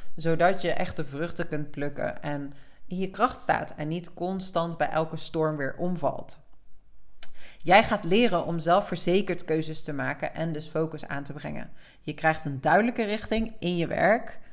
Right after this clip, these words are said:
en dat gaat zorgen voor meer overzicht en rust. En dus ook voor meer energie. Hoe gaan we dat doen? Met een persoonlijke handleiding van jou. Aan het einde van het programma weet je wie je bent, wat je echt wilt in je werkleven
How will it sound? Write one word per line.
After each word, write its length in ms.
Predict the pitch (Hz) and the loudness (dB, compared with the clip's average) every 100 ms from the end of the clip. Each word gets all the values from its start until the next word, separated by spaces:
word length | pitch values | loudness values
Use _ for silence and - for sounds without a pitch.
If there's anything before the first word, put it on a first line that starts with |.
| - - | -16 -8
en 160 | - 151 | -4 0
dat 180 | 170 | -2
gaat 200 | - 175 | -2 -6
zorgen 300 | - 156 151 | -4 -8 -8
voor 160 | 156 151 | -10 -8
meer 240 | 143 135 | -8 -6
overzicht 480 | 139 139 143 139 131 | -8 -8 -8 -8 -10
en 200 | - 131 | -8 -8
rust. 420 | 123 - - - - - - - | -8 -12 -10 -8 -8 -12 -16 -6
En 340 | - 226 240 254 | 2 2 2 -2
dus 280 | 139 156 - | -6 -4 -6
ook 240 | 147 139 | -6 -8
voor 180 | - 190 | -6 -6
meer 280 | 156 135 135 | -4 -4 -4
energie. 680 | 143 135 131 139 135 - - - - - - - - - - - - - | -6 -4 -6 -4 -6 -6 -14 -14 -18 -18 -20 -20 -18 -16 -14 -12 -12 -10
Hoe 280 | - 202 247 | 0 0 4
gaan 180 | 233 | 4
we 60 | 220 | 4
dat 180 | 190 165 | 2 0
doen? 280 | 190 233 240 | 0 0 0
Met 160 | 175 170 | -2 -4
een 80 | |
persoonlijke 540 | 160 165 - 196 214 190 | -4 -2 2 2 2 0
handleiding 540 | 170 170 165 151 151 | 0 0 0 0 -2
van 160 | 147 143 | -6 -6
jou. 260 | 139 - - | -6 -8 -8
Aan 140 | 151 | -6
het 140 | 160 160 | -4 -4
einde 300 | - 202 226 | -2 -2 0
van 120 | 214 | -2
het 100 | 196 | -6
programma 680 | 165 165 - 165 165 165 - | -6 -8 -4 -4 -4 -6 -8
weet 200 | 151 175 | -4 -2
je 80 | 190 | -2
wie 140 | 175 175 | -6 -4
je 100 | 165 | 0
bent, 320 | 156 151 156 | 0 -2 -4
wat 200 | - 165 | 0 0
je 60 | - | -2
echt 280 | - 165 - | -8 -8 -6
wilt 280 | - - - | -6 -6 -6
in 140 | 160 | -4
je 100 | 170 | -2
werkleven 720 | 143 143 147 147 135 135 135 | 0 0 0 -2 -4 -2 -2